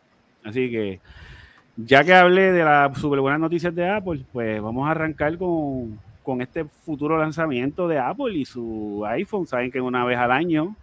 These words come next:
Apple viene con lo suyo y con el fronteo, ya tú sabes,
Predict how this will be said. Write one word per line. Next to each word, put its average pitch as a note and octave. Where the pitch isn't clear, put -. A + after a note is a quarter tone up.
Apple A#2+
viene A#2
con C3
lo C3
suyo F#3+
y B2
con B2
el A2+
fronteo, D3+
ya C#3
tú C3+
sabes, F#3+